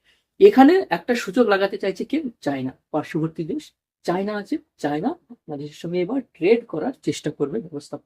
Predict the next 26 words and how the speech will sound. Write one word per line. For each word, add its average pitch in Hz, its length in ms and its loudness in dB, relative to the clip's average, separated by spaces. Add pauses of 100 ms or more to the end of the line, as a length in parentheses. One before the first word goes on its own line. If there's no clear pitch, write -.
(200)
করবে, 151 300 -2 (320)
সেটা 226 260 0
স্বাভাবিক। 160 580 0 (360)
এতে 208 340 2 (520)
অসুবিধা 233 640 2
এবং 156 240 2
সুবিধা 202 380 -4 (120)
আমাদের 151 360 -6
কি 190 140 -4
হয়েছে? 147 280 0 (220)
<clears throat> 95 360 0 (680)
প্রাথমিক 233 420 2
অবস্থায় 196 360 4
একটু 190 200 0
অসুবিধার 156 400 0
মুখে 156 160 -8
পড়তে 143 280 -6
হচ্ছে 151 200 -6
আমাদের 139 260 0 (400)
যে 156 140 0
বস্ত্র 180 440 0
শিল্পগুলো 143 500 -4
ছিল 160 260 -6
তাদের 143 300 0
বেশিরভাগ 143 460 -6
করে। 254 180 0